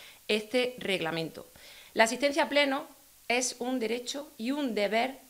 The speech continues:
de los concejales. Y además cobran por ello, por esa asistencia. Entonces, mm, lo más lógico es que se acuda a un pleno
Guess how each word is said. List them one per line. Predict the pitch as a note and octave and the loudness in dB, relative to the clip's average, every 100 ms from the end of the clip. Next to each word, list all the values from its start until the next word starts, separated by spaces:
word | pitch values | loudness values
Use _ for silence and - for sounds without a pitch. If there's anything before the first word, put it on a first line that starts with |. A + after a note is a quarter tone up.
| - | -20
de | - F#3+ A3 A3+ A3+ - | -12 -2 0 -2 -4 -6
los | G#3 G#3+ - | -2 -2 -6
concejales. | - F3+ F#3+ - E3 E3 - - - - - - - - | -12 -10 -10 -8 -10 -12 -20 -20 -20 -20 -20 -20 -12 4
Y | B3+ | 10
además | A3+ G#3 A3+ C#4+ - - - | 12 12 8 6 4 -18 -20
cobran | - C4 C4+ C#4 C#4 - - | 6 8 8 6 2 -6 -4
por | G#3 | 0
ello, | A#3+ G#3 E3+ | 0 0 -4
por | F#3+ | -4
esa | G3 G3 | -4 -6
asistencia. | F3+ - F3 F3+ | -10 -10 -8 -6
Entonces, | F3 G3 A3+ A3+ A3+ | -6 -6 -2 -4 -4
mm, | F3+ E3+ E3 E3 - - | -10 -8 -10 -12 -16 -10
lo | G#3 G3 | -4 0
más | G3+ | 0
lógico | G#3 A3 A#3 A3 | 0 -2 -4 0
es | G#3+ A3 - | 2 0 -2
que | A#3 A3+ | -2 -2
se | - G3 | -4 -6
acuda | F#3+ G#3+ | -2 0
a | |
un | A3 | -2
pleno | G#3+ A#3 A3+ D4 | -2 -4 -4 -6